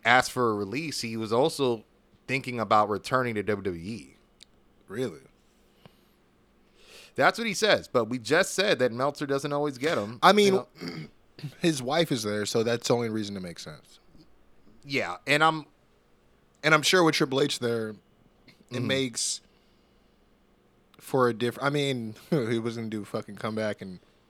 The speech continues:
Speaker 2: fucking Black Mass Finn to take over the Judgment Day.
Speaker 1: <laughs> Yo, that's kinda hard, though.
Speaker 2: Is that what, uh, is that what's gonna happen?
Speaker 1: I
Speaker 2: And
Speaker 1: wouldn't
Speaker 2: then,
Speaker 1: be
Speaker 2: and then,
Speaker 1: mad.
Speaker 2: and then the internet's gonna have a field day with that?
Speaker 1: Yeah,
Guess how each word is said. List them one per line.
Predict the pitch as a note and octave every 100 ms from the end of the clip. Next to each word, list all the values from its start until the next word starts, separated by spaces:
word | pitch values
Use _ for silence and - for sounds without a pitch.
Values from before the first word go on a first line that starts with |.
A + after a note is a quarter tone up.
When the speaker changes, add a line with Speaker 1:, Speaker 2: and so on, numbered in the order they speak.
| _ _ _ _
Speaker 2:
fucking | - A#2 A2 G#2+
Black | F#2+ G#2+ G#2 -
Mass | G#2 G2+ -
Finn | - G#2+ G2+
to | G2+
take | - G#2+
over | G#2+ G#2
the | G2
Judgment | G2 G2+ G#2+
Day. | G#2 A2 - _ _ _ _ - - - - - _ - -
Speaker 1:
<laughs> | A#3+ - B3 - C4 - - A#3+ - _ - _ _ _ _ - -
Yo, | - G#2+ D#3+ F2+ -
that's | - -
kinda | G2 F2+
hard, | F#2+ G2 E2+
though. | E2+
Speaker 2:
Is |
that | G2 G2
what, | G2
uh, | G2+ G2+ - - _ _
is | G#2
that | G#2
what's | G#2 -
gonna | A2
happen? | A2+ G#2+ A2 A2 A#2 _ - -
Speaker 1:
I | A#2
Speaker 2:
And | D3
Speaker 1:
wouldn't | D3
Speaker 2:
then, |
Speaker 1:
be | C3
Speaker 2:
and |
then, | D3+
Speaker 1:
mad. | D3
Speaker 2:
and | D3+
then | D3
the | C3+
internet's | D3 D3 C#3 -
gonna | C#3
have | B2
a | G#2
field | - B2+ C3
day | C3+
with | C3+
that? | C#3 C3+ C3+ _ _ _ _
Speaker 1:
Yeah, | C#3 G#2+